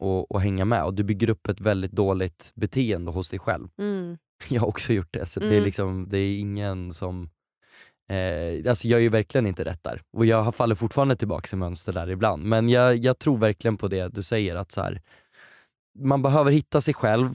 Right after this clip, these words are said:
Speaker 1: ibland. Eh,
Speaker 2: Mm.
Speaker 1: och då tror jag det blir mer kanske den här snabba dejtingen. Man kanske inte vill fästa sig för mycket, liksom, utan man behöver lite jag-tid, men
Speaker 2: Mm.
Speaker 1: du vill fortfarande ha närhet.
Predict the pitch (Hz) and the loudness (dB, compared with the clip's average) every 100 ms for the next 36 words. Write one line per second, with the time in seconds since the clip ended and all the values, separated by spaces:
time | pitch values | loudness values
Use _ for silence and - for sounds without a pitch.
0 | 127 - 110 101 113 135 131 - 104 101 | -6 -4 2 2 2 -2 -6 -2 2 4
1 | 101 98 113 127 - 139 113 131 143 110 | 4 2 0 0 4 4 6 4 4 2
2 | 92 104 92 98 95 92 92 82 _ _ | 0 -4 -2 -2 0 2 0 -6 _ _
3 | _ _ - 131 107 95 104 104 98 - | _ _ -4 0 2 2 2 2 0 -2
4 | 101 98 95 95 104 113 110 101 107 131 | -2 0 0 0 0 0 0 0 4 4
5 | 127 - 110 - 92 - 101 - 101 92 | 4 0 -4 -2 -4 -2 -2 -2 -2 -4
6 | - 78 69 92 - 95 98 101 107 107 | -6 -6 -6 -6 -8 -6 -2 -2 0 0
7 | 113 120 110 101 104 101 104 92 - 123 | 2 2 2 -2 0 2 2 0 -6 -6
8 | 90 95 98 107 101 110 107 104 - 101 | -6 -4 -2 -2 0 0 -2 -8 -4 -4
9 | 101 117 107 104 _ _ - - - 120 | -4 -4 -4 -6 _ _ -20 -14 0 2
10 | 107 90 95 92 - - | 4 2 -2 -4 -10 -20